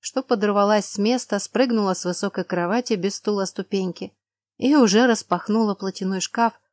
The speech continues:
пытаясь найти платье, которое сыграет мне на руку в грядущих переговорах. «Миледи, что вы делаете?»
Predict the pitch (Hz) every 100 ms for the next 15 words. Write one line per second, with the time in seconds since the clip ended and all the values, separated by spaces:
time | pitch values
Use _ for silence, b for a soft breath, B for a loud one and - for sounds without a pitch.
0 | _ _ _ 170 277 269 220 202 - -
1 | 190 233 - 180 180 - 180 175 - 165
2 | 185 196 - 180 180 165 185 180 - 165
3 | - _ _ 165 170 170 165 - 190 -
4 | 180 170 175 170 185 - _ _ _ _
5 | _ _ _ _ _ 226 247 269 330 185
6 | 214 - 285 311 294 320 294 190 175 -
7 | 180